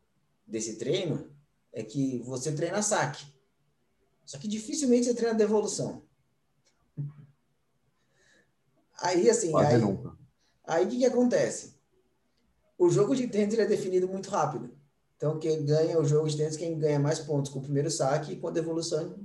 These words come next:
Speaker 1: de primeiro saque. E é o que você menos treina.
Speaker 2: Por que? Puta, que louco isso, Dani. Que louco
Speaker 1: E é
Speaker 2: isso.
Speaker 1: uma das coisas que se menos treina. Você percebe que existe uma defasagem gigante no, no, no, no, no ensino?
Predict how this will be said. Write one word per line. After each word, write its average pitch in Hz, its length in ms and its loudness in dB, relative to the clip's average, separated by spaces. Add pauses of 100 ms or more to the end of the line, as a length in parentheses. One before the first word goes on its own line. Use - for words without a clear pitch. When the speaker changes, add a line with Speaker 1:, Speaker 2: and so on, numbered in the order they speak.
Speaker 1:
de 175 100 -12
primeiro 160 300 -6
saque. - 320 -8 (1200)
E 226 80 0
é 233 60 8
o - 20 8
que 233 80 0
você 233 80 6
menos 233 220 2
treina. 202 300 -4
Speaker 2:
Por - 140 -14
que? 127 100 -4 (440)
Puta, 85 280 -2
que 90 200 0
louco 78 460 0
isso, - 260 -6
Dani. 65 260 -8 (840)
Que - 180 2
louco 78 500 0
Speaker 1:
E 147 120 -2
é 180 40 -2
Speaker 2:
isso. - 20 -4
Speaker 1:
uma 202 80 -2
das 208 140 -2
coisas 208 200 0
que - 80 -6
se 190 120 -6
menos 190 260 -4
treina. 208 400 -6 (760)
Você 165 120 -12
percebe 220 400 0
que 202 100 -4
existe 160 280 0
uma 147 100 0
defasagem 147 680 0
gigante 156 600 -4
no, 113 520 -6 (1300)
no, 131 200 -6
no, 127 340 -6
no, 131 200 -6
no 139 80 2
ensino? 165 640 -2